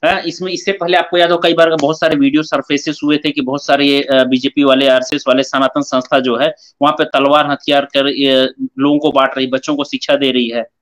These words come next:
अब जितने भी इसमें आप देखें, अ, बंगाल के लेफ्ट का हिस्सा देखें, चारू मजूमदार, ठीक है, जितने लोग हैं, हमारे लोग इसके जो सामाजिक, अ, उनको जो,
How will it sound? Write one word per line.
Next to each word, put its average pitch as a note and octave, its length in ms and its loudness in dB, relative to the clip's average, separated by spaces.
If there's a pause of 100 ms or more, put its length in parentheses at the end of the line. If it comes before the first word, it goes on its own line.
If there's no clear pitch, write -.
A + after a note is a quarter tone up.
(960)
अब C3+ 100 -6
जितने G3+ 340 0
भी G#3+ 200 0
इसमें F#3 360 -4
आप F3 80 2
देखें, E3+ 300 -2 (360)
अ, C#3 40 2
बंगाल D3+ 420 2
के E3+ 120 -4
लेफ्ट D#3 240 -2
का D#3 100 -4
हिस्सा D3+ 200 -2
देखें, D#3+ 160 0
चारू D3+ 260 2
मजूमदार, C#3+ 600 2 (420)
ठीक D#3+ 180 0
है, B2+ 60 2
जितने F3 360 -2
लोग F3 280 2
हैं, D#3+ 60 2
हमारे D3 280 0
लोग E3+ 420 -2
इसके D3+ 480 -2
जो D3 140 -2
सामाजिक, C#3 680 0
अ, D3 220 4
उनको D3 280 -2
जो, D#3 440 0